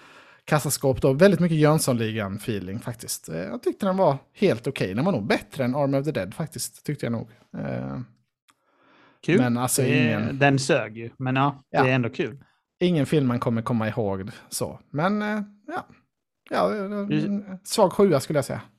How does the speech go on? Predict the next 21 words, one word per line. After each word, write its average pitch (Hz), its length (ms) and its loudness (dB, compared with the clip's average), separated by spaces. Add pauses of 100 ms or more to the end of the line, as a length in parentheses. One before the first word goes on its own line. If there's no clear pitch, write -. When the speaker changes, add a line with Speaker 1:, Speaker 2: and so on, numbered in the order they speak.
(680)
Speaker 2:
Hur 165 180 2
står 151 340 4
den 139 120 0
här 151 120 4
heistfilmen 131 680 0
sig 127 200 -2
då 127 200 0
mot 123 260 -6
The 131 60 -4
Running, 135 480 2 (200)
som 175 120 4 (100)
vi 127 60 4 (120)
tvingades 135 420 -2
se 123 200 -2
istället 120 480 -6
när 131 60 -2
vi 127 60 0
var 127 80 -2
sugna 135 260 0
på 127 80 0
heist? - 580 -6